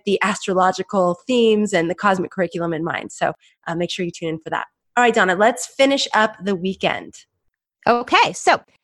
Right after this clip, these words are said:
Speaker 2: Saturday is a very, probably the most complicated day of the week by being totally uncomplicated. So let me put this into context.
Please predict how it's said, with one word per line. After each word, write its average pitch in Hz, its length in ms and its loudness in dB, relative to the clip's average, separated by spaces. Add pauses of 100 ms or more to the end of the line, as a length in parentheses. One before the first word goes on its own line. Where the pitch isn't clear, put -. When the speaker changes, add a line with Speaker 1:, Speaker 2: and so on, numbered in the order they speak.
(240)
Speaker 2:
Saturday 285 1040 2
is 262 200 0
a 226 120 -6
very, 214 680 6 (400)
probably 349 260 2
the 294 100 -2
most 247 220 2
complicated 233 600 0
day 190 280 2
of 196 240 -4
the 196 140 -6
week 220 340 -6
by 190 200 2
being 214 440 2 (1000)
totally 320 500 2
uncomplicated. 220 840 -4 (140)
So - 140 2
let 339 120 4
me 403 100 4
put 294 240 0
this 254 160 -6
into 220 140 -4
context. - 560 -10